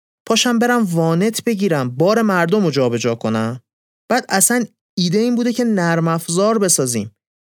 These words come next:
یه کسی که داره نرم افزار می‌سازه باید پاشه بره بار جابجا کنه. راحت نیست. نرم افزارشون هم که کار نمی‌کرده خیلی.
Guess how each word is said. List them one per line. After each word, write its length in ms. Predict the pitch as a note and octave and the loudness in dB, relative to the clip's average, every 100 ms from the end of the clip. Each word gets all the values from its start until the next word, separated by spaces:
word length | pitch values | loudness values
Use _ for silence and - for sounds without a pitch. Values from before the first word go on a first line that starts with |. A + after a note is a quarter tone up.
| _ _ _ - | _ _ _ -4
یه 60 | |
کسی 280 | G#3 A#3 A3 | 0 0 0
که 100 | F3 | 0
داره 180 | D3 C#3+ | 0 0
نرم 480 | D3 D3 D3 D3 D3 | 0 0 0 0 0
افزار 460 | D3 - D3+ D3+ | -2 -2 0 0
می‌سازه 580 | D3+ D3 D#3 D3 F#3+ F3+ | 0 -2 -2 0 2 2
باید 320 | D3+ D#3+ G3 | 2 0 0
پاشه 300 | G3 G3 - | -2 -2 -2
بره 260 | C3+ E3+ G3+ | 0 0 0
بار 460 | E3 C#3 E3 F3 F3 | -2 0 2 4 2
جابجا 460 | D3 B2 A2+ A2 | 0 0 0 -4
کنه. 300 | G#2+ A2 A2 _ _ _ _ _ _ - | -4 -6 -8 _ _ _ _ _ _ -4
راحت 460 | G3+ A3 G#3 B3 B3+ | 0 0 0 -2 0
نیست. 360 | B3+ E3+ - - _ _ | -2 0 -2 -8 _ _
نرم 260 | D#3+ F#3+ G3 | 0 2 2
افزارشون 480 | G3+ - A3+ A#3 A#3+ | 0 0 0 0 0
هم 80 | A3+ | 0
که 120 | A#3+ | -2
کار 340 | - G#3+ A3+ | 0 0 2
نمی‌کرده 500 | A3+ B3 A#3+ A#3 F#3 | 2 0 0 0 0
خیلی. 460 | D#3+ C3 A#2+ G#2+ | 0 0 0 -2